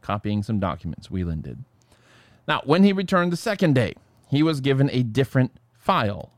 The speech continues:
which Whelan recognized basically as a, as a manuscript form of testimonies and ministers.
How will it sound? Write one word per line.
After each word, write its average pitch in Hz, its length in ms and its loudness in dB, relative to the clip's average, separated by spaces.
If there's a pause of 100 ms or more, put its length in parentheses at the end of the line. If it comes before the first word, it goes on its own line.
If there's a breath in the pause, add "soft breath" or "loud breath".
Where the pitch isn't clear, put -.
which 131 260 -4
Whelan 117 560 0
recognized 110 640 -4
basically 113 640 -2
as 101 120 0
a, 101 220 -2
as 98 180 -4
a 101 80 -2
manuscript 123 600 -4
form 113 240 -4
of 95 140 -6
testimonies 104 560 -2
and 95 80 -2
ministers. - 540 -8